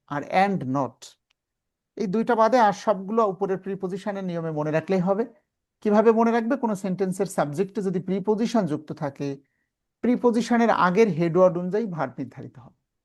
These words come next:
এবার আসলে সব থেকে ইম্পর্টেন্ট রুলসটা নিয়ে কথা বলবো। যদি কোনো ছাত্র আমাকে প্রশ্ন করে,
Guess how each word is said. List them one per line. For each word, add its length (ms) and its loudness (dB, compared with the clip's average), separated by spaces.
এবার 180 2
আসলে 180 -4
সব 220 -4
থেকে 160 -4
ইম্পর্টেন্ট 420 2
রুলসটা 280 -2
নিয়ে 160 -4
কথা 220 -4
বলবো। 340 -16
যদি 120 -6
কোনো 180 -2
ছাত্র 300 0
আমাকে 200 0
প্রশ্ন 360 -4
করে, 320 -6